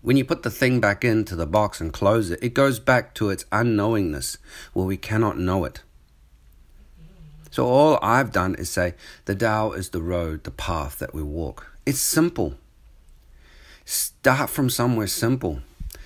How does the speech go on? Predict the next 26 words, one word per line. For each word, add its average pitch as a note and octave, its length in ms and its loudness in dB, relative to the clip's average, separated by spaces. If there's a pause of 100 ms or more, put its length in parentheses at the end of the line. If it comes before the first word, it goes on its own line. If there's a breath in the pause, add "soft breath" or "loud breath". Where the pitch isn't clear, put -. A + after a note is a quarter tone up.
something D3+ 560 0
that A2 200 0
really B2 580 0 (520 soft breath)
makes A2 360 0
sense. - 480 -2 (640 soft breath)
And C3+ 200 0
even C3+ 400 2
that, A2 400 4
in G#2+ 100 0
its - 140 -4
simplicity, B2+ 880 0
is F#2+ 180 -2
mind-blowing F#2+ 840 0 (340 loud breath)
when F#2 120 0
I F#2+ 80 0
think G2+ 280 -2
about E2+ 260 -2
it D2 100 -6
sometimes. D#2+ 640 -6 (2750 soft breath)
So - 120 0
you C3+ 100 2
can C3+ 160 -2
see D#3 320 2
with B2+ 160 -4
the - 80 -4
question C3 640 0